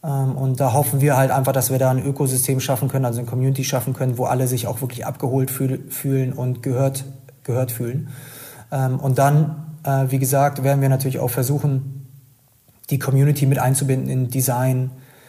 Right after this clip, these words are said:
in Designs, in Kollaborationsentscheidungen, in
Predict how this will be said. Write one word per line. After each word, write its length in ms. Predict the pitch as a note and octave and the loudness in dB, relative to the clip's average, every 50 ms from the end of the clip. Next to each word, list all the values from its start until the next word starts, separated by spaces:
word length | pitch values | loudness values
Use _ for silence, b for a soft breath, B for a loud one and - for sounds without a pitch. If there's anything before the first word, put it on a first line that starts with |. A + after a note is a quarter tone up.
| B B | B B
in 80 | D#3 C3+ | 0 2
Designs, 600 | C#3 C3 C#3+ C3 B2+ B2+ B2+ B2+ B2 B2 A2+ A2+ | 2 4 4 2 2 2 2 2 2 2 0 -2
in 200 | A#2 C3+ B2+ B2+ | -2 -2 -4 -2
Kollaborationsentscheidungen, 1300 | B2 - D3 C3+ C3+ C3 B2+ - C3 C3+ B2 B2+ C#3 B2 - B2+ B2+ B2+ B2+ B2 B2 B2 B2 B2 B2 B2 - | 0 0 2 4 4 4 4 2 2 0 0 0 -2 -2 0 0 0 0 2 0 0 -2 -2 -2 -4 -6 -4
in 480 | - C3+ C3 B2+ B2+ B2 B2 B2 B | -2 -2 0 2 2 0 0 -2 B